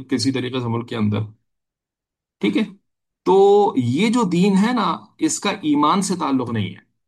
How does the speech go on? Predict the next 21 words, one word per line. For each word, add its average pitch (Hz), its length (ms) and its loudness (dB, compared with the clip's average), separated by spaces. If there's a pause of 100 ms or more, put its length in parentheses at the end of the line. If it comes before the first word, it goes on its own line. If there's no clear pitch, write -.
(720)
इसका 139 220 -4
आखिरत 170 520 -2
से - 120 -8
ताल्लुक 127 340 -6
नहीं 107 160 -2
है, - 160 -16 (1120)
ठीक 175 140 -8
है। - 160 -6
तो - 160 0
ये 160 260 2
दीन 196 280 2
जो 196 100 0
है 202 160 2
ना, 269 80 0
ये, 214 420 0 (200)
ये 175 160 -6
अपना 196 260 -2
बनाया 185 300 -2
हुआ 185 140 -4
दीन 160 220 -8
कहलाएगा, 131 580 -4